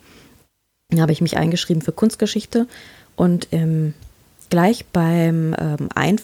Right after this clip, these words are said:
es gab so Einführungsseminare, wo man so die Grundlagen lernt. Und gleich im Einführungsseminar in der allerersten Stunde ist mir die Tine über den Weg gelaufen.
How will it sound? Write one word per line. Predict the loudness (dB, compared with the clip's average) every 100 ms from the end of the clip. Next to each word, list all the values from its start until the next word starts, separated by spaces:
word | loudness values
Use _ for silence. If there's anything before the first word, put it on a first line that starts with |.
| -4
es | -6
gab | -4 -4
so | -2
Einführungsseminare, | 2 2 0 0 0 0 0 2 2 2 2 0
wo | 0
man | -2 -2
so |
die | -4
Grundlagen | -2 -2 0 0 2
lernt. | 2 2 0 -4 -18 -14 -2
Und |
gleich | 2 4 4 -2
im | -2 0 -2 -4
Einführungsseminar | 0 0 2 2 2 0 2 2
in |
der | 0 0
allerersten | 0 -2 -4 -6
Stunde | -4 0 0
ist | 0
mir | -2
die | -2
Tine | 0 4 4
über | 4
den | 0
Weg | -2 -2
gelaufen. | -2 -2 -4 -8